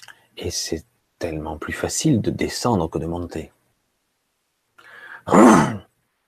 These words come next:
Alors du coup, ça traîne. Ça traîne en longueur. Et moi le premier, et d'autres, parfois on se met à douter, je dis, mais est-ce qu'il y a une réelle évolution ou pas ? Parce que on monte et on descend sans cesse, on fait le yo-yo.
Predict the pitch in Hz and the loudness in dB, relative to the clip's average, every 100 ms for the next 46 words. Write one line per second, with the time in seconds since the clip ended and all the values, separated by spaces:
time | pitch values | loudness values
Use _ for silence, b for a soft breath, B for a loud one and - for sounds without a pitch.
0 | _ - - 90 - - 117 - 82 98 | _ -12 -8 -6 -4 -4 -6 -8 -10 -12
1 | - _ _ _ _ - - - 107 - | -18 _ _ _ _ -16 -8 -4 -4 -2
2 | 127 127 107 95 85 82 - _ - - | -2 0 2 4 2 0 -6 _ -18 -18
3 | - _ _ _ _ _ _ _ _ _ | -18 _ _ _ _ _ _ _ _ _
4 | _ 85 85 80 85 85 131 165 _ _ | _ -2 0 0 0 2 2 0 _ _
5 | _ _ - - - 82 113 - _ b | _ _ -20 -8 -2 -2 -2 -8 _ b
6 | b b b _ - - 117 123 85 85 | b b b _ -10 -2 -2 0 -2 -2
7 | 80 82 78 127 143 78 55 76 76 - | -2 -4 -2 0 0 -4 -10 -10 -12 -8
8 | 76 80 76 80 80 82 78 71 - - | -6 -4 -2 0 0 0 -2 -4 -4 -2
9 | 160 180 170 - _ _ _ _ _ _ | -2 -4 -8 -14 _ _ _ _ _ _
10 | _ _ _ _ _ _ _ - - 165 | _ _ _ _ _ _ _ -10 -6 -6
11 | 143 _ _ _ _ B B B B B | -6 _ _ _ _ B B B B B
12 | _ _ _ _ _ _ _ _ _ _ | _ _ _ _ _ _ _ _ _ _
13 | _ _ _ - - - 69 107 85 71 | _ _ _ -14 -10 -2 2 4 4 2
14 | 78 101 113 73 73 71 69 - 120 120 | 4 4 4 0 0 -2 -2 0 2 0
15 | 110 73 - - 120 - 85 78 76 85 | -2 -6 -4 0 0 -2 -6 -2 0 2
16 | 87 82 87 | 2 2 -2